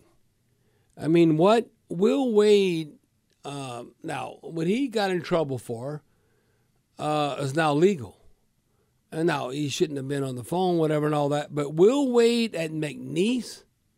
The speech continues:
Mike, uh, McNeese, uh, they trying to win in basketball. So Will Wade at McNeese, uh, that's a big upgrade.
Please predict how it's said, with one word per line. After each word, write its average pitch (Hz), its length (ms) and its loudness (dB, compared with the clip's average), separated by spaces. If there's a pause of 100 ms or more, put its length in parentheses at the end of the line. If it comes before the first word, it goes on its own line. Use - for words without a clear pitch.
(680)
Mike, 185 360 -2
uh, 151 320 -4 (880)
McNeese, 226 880 0
uh, 220 100 2
they 202 180 4
trying 214 280 4
to 208 80 6
win 202 440 6
in 143 180 -2
basketball. 127 680 -4 (440)
So - 180 0
Will 240 300 4
Wade 226 220 4
at 208 120 2
McNeese, 175 840 -2
uh, 160 220 -2
that's 185 260 -2
a 165 60 4
big 165 380 0
upgrade. 139 720 -2